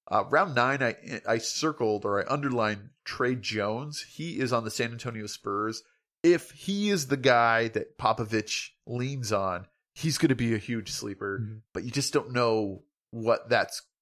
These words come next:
Speaker 1: gonna look <laughs> like with that team. Whoever steps up is gonna be huge. You kinda have to guess who that step up person is gonna be.
Speaker 2: Yeah.
Speaker 1: It could be Tre Jones. That could be huge.
Speaker 2: Definitely. There's gotta be someone there. That, there, yeah. I, I think that's a good
Speaker 1: Yeah.
Speaker 2: pick. Good,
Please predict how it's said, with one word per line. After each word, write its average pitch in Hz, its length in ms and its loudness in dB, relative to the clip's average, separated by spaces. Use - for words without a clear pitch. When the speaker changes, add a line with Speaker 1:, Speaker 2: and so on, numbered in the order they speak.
Speaker 1:
gonna 107 240 2
look 95 320 -8
<laughs> - 0 -
like 120 420 -6
with 120 120 -2
that 101 180 0
team. 98 220 -10
Whoever 147 340 4
steps - 400 2
up 120 180 4
is 110 120 -6
gonna 110 200 -6
be 104 120 -6
huge. 104 560 -4
You 113 80 -12
kinda 120 200 0
have 117 180 0
to 117 60 -10
guess 104 400 0
who 120 220 -6
that 107 180 2
step - 300 0
up 95 120 0
person 101 280 -8
is 95 80 -12
gonna 101 180 -12
be. 101 320 -4
Speaker 2:
Yeah. 98 180 4
Speaker 1:
It - 80 -12
could 147 120 2
be 151 80 6
Tre 151 200 2
Jones. 151 640 0
That - 160 -2
could 127 100 -10
be 135 120 -4
huge. 143 320 -2
Speaker 2:
Definitely. 104 480 0
There's 117 160 2
gotta 117 180 6
be 104 140 2
someone 117 420 6
there. 104 240 4
That, 123 260 -4
there, 120 180 4
yeah. 135 140 6
I, 127 200 8
I 131 80 8
think 131 140 4
that's 123 160 6
a 127 40 2
good 117 140 4
Speaker 1:
Yeah. 110 40 0
Speaker 2:
pick. - 160 2
Good, 123 160 4